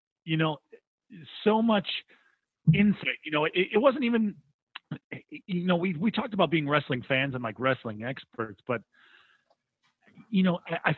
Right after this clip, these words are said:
feel like he just would, would talk to us about things that, like, the normal wrestling fan wouldn't understand, but they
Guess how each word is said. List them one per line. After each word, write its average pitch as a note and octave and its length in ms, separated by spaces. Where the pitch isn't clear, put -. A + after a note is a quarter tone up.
feel C4+ 220
like F#3+ 200
he D#3+ 260
just C#3+ 220
would, C#3 200
would D#3+ 180
talk A3+ 280
to E3+ 180
us D#3 160
about D3+ 420
things F#3+ 280
that, D#3 160
like, C#3 200
the E3 100
normal E3+ 540
wrestling D#3 440
fan D3+ 400
wouldn't E3 480
understand, C#3+ 840
but D3+ 160
they C#3+ 160